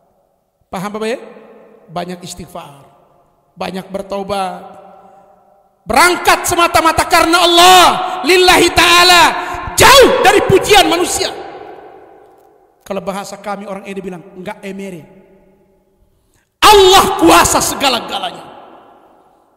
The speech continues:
Jangan datang kepada Allah dengan sombong. Allah akan sambut dengan kesombonganmu. Jangan datang kepada Allah dengan ria. Allah akan tampakkan kehinaan ria.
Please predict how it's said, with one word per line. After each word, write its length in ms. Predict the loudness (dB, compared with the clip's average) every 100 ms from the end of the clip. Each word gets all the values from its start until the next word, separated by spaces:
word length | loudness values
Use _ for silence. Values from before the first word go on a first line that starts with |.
| _ _ _ _
Jangan 320 | -4 -2 0 -2
datang 400 | -2 -2 -6 -8
kepada 320 | -8 -6 -6
Allah 160 | -8
dengan 160 | -8 -10
sombong. 400 | -6 -8 -8 -14 -16 -20 -20 -20 _ _ _
Allah 240 | -10 -8 -10
akan 160 | -12
sambut 400 | -12 -12 -12 -14
dengan 240 | -14 -16 -16
kesombonganmu. 640 | -14 -14 -16 -20 -20 _ _ _ _ _ _ _ _ _ _ _ _
Jangan 320 | -2 -2 2
datang 320 | 0 2 0 0
kepada 320 | -2 2 2
Allah 80 | 2
dengan 320 | 2 2 4
ria. 280 | 6 6 4 2 -6 -8 -10 -2
Allah 240 | 0 0
akan 320 | 0 -2 -2
tampakkan 560 | -2 -2 -2 -6 -4 -8 -4
kehinaan 400 | -4 -4 -8 -12 -12
ria. 240 | -12